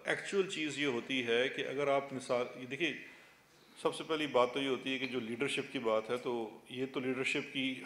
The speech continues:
ہماری تو نیت ہے صاف کہ ہم اس کے اوپر صحیح لوگوں کو دینا چاہتے ہیں جو اس کے صحیح ہیں۔ بے شک اس پہ پولیٹیکلی اس کو آپ کو دینا بھی پڑتا ہے، because بہت سارے آپ کے ورکرز ناراض بھی ہو جاتے ہیں، لیکن جب آپ میرٹ،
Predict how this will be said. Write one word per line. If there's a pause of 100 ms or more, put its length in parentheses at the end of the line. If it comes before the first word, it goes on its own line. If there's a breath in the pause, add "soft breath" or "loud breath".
ہماری
تو
نیت (180)
ہے
صاف
کہ
ہم
اس
کے
اوپر
صحیح
لوگوں
کو
دینا
چاہتے
ہیں
جو
اس
کے
صحیح
ہیں۔
بے
شک
اس
پہ (540 loud breath)
پولیٹیکلی
اس
کو
آپ
کو
دینا
بھی
پڑتا
ہے،
because
بہت
سارے
آپ
کے
ورکرز
ناراض
بھی
ہو
جاتے
ہیں،
لیکن
جب
آپ
میرٹ،